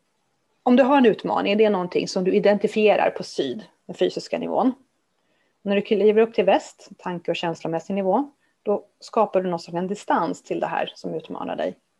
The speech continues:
När du kommer upp, kommer upp till norr, då lär du dig av det som du då har gått igenom. Och öst, eh, nu ska vi se, ja, jo, norr. Och öst, då väljer du nytt. Då får du en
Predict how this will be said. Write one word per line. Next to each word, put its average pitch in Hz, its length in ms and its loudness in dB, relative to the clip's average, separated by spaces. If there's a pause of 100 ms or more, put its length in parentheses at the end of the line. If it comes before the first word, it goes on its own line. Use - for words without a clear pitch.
(800)
När 220 160 2
du 214 80 6
kommer 208 280 0
upp, 185 120 -8
kommer 190 200 -2
upp 180 100 -6
till 190 140 -2
norr, 196 400 2 (400)
då 208 160 0
lär 208 340 2
du 139 340 0
dig - 200 -10
av - 260 -2 (300)
det 170 180 -6
som 165 240 -12 (480)
du 190 100 -6
då 185 100 -6
har 170 140 -10
gått 185 280 -10
igenom. 226 440 -6 (1120)
Och - 180 0
öst, - 540 -2 (960)
eh, 175 420 -4
nu - 340 -10
ska - 120 -8
vi 185 40 -6
se, - 160 -6 (200)
ja, - 240 -4 (140)
jo, 220 200 2
norr. 175 360 -2
Och 226 120 8
öst, 214 260 4
då 214 180 0
väljer 185 340 2
du 185 100 -4
nytt. - 460 -8 (340)
Då 220 100 -8
får 202 200 -2
du 180 120 2
en 165 520 -8